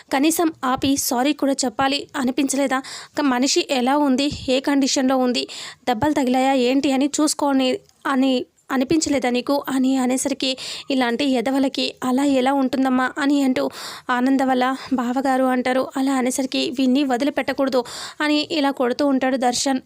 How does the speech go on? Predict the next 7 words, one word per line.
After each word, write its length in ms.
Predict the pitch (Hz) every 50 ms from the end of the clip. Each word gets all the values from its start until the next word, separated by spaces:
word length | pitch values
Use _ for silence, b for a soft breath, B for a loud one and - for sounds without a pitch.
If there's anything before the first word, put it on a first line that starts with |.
| -
ఆనంద 340 | 277 254 254 254 277 269 269
అంటుంది, 420 | 277 262 254 247 254 254 254 269 269 - B B B B B B -
"వదిలే 320 | 254 240 285 269 302 302
దర్శన్" 400 | 262 277 247 - - 269 269 277 269 - -
అని 200 | 262 247 262 269
అంటే, 260 | 269 262 254 254 262 247 - - - -
"అమ్మా, 320 | 269 240 262 311 294 262